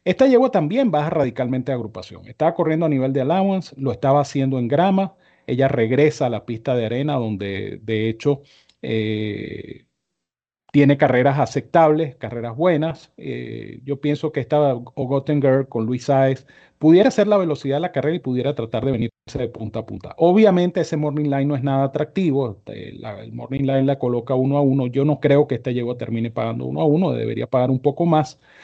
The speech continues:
por la calidad del lote. El lote per se es bastante flojo. Pero, eh, esta combinación de Top Pletcher y Luis Sáez, por supuesto, es indescartable.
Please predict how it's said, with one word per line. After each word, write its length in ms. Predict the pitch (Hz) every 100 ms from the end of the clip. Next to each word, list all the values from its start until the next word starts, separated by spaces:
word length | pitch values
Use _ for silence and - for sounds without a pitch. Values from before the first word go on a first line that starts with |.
| - - -
por 180 | 214
la 140 | 233 185
calidad 340 | 139 135 135
del 100 | 139
lote. 440 | 139 120 113 - _ _
El 140 | 120
lote 300 | 117 123 160
per 340 | 151 - 131 143
se 420 | - 160 156 131
es 100 | 113
bastante 460 | 127 - 113 110
flojo. 480 | 101 110 98 - _ _ _ _ _ _ _ _ _ _
Pero, 420 | - 214 294 269 _
eh, 640 | 160 147 143 135 127 127 135
esta 260 | 131 175
combinación 520 | 170 160 131 113 135
de 80 | 143
Top 200 | 151 151
Pletcher 320 | 139 143 160
y 20 | 127
Luis 240 | 120 117
Sáez, 220 | 135 131
por 160 | - 127
supuesto, 400 | 110 113 101 123
es 60 |
indescartable. 840 | 117 113 - 98 - 87 82 -